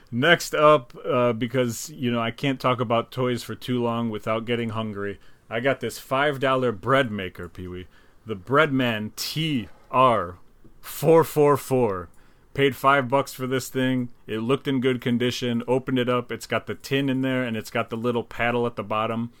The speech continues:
Uh, this thing doesn't sell too often. If you sell it as a unit, you could get around sixty bucks for it, which half of it is gonna be your shipping and fees.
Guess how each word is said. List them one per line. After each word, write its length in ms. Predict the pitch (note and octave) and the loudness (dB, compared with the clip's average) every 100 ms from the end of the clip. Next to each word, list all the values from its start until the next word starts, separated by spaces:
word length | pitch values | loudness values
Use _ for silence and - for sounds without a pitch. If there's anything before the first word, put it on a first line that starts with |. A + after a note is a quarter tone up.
| _ - - - - - | _ -20 -20 -20 -14 -4
Uh, 560 | G#2 G#2+ G#2 G#2 G#2 - - _ - - - C#3 | -2 0 -2 -2 -4 -8 -16 _ -20 -20 -20 -8
this 340 | C3 D#3+ - | -2 -2 0
thing 340 | F#3 E3+ D#3+ - F#2 - - - - | -2 -2 -6 -12 -16 -18 -20 -20 0
doesn't 300 | D#3+ F#3 G3 | 4 4 4
sell 220 | G3 F#3 | 4 4
too 220 | - F3+ | 4 4
often. 460 | B2+ A#2+ C#3 D3+ G3+ | 4 4 -2 -8 -8
If 180 | C3+ A#2+ | -8 -6
you 200 | C3 B2 | -2 -2
sell 280 | - D3+ D3+ | 2 2 2
it 80 | C#3+ | 2
as 120 | C3 | 0
a 40 | |
unit, 400 | B2 A#2+ C#3 C#3 | -2 0 0 0
you 100 | C3 B2 | -2 -4
could 140 | A2+ | -4
get 100 | B2 | -2
around 240 | B2 A#2+ | 0 0
sixty 380 | A#2+ - B2 - | -2 -6 -6 -6
bucks 260 | A2+ A#2+ - | -2 -2 -4
for 300 | - A#2+ B2 | -6 -2 0
it, 100 | A#2+ | -2
which 200 | A2 - | -4 -6
half 280 | A#2+ A#2+ - | -2 0 -2
of 80 | A#2+ | -6
it 80 | A#2 | -6
is 120 | G#2 | -4
gonna 180 | A#2 A2+ | -4 -4
be 120 | A2 | -4
your 160 | A2 G#2 | -6 -6
shipping 400 | - A2 A2+ G#2 | -8 -8 -6 -8
and 140 | G2 | -10
fees. 560 | - G#2 G#2 G2 - | -8 -8 -8 -10 -16